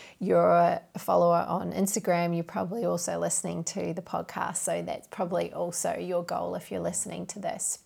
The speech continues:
So big audiences and your primary goal being follower count. Now,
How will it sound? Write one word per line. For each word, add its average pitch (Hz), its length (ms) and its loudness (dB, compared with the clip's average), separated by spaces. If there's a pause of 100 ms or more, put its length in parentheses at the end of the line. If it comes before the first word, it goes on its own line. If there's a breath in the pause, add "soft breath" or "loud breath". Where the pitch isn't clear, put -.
(640 loud breath)
So 269 560 8 (300)
big 302 340 6
audiences - 1040 2
and 175 440 2 (640)
your 190 100 0
primary 247 480 4
goal 170 560 6
being 170 520 0
follower 165 480 0
count. - 440 -10
Now, 190 420 2